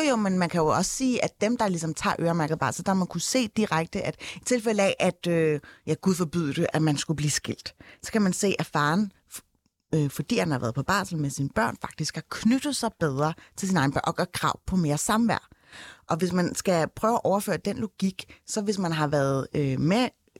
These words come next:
helt fra begyndelsen af med sine børn, s-, og er god til at være derhjemme, så er man måske også god til at passe på sine, øh, øh, sine ældre.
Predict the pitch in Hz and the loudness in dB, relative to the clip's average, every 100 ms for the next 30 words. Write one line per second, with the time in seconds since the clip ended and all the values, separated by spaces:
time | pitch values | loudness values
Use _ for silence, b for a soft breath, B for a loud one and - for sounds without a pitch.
0 | - 170 262 - _ - 160 143 135 - | -6 0 0 -2 _ -2 0 2 0 -4
1 | - - 226 254 - 208 175 143 139 135 | -14 -4 -2 -2 0 -2 0 -2 -2 -2
2 | - 220 214 - B B - - 170 160 | 0 0 -2 -6 B B -16 -2 0 2
3 | 151 - 226 - - 180 151 143 143 143 | 0 0 0 0 -2 0 2 2 2 2
4 | 180 208 196 151 143 143 180 - 185 - | 2 2 2 4 2 0 -4 -4 -4 -2
5 | 185 165 - 160 160 151 143 139 139 _ | 0 -2 -2 -2 0 2 2 0 -2 _
6 | - 143 - - 147 156 - - | -2 -2 -2 0 2 2 0 -4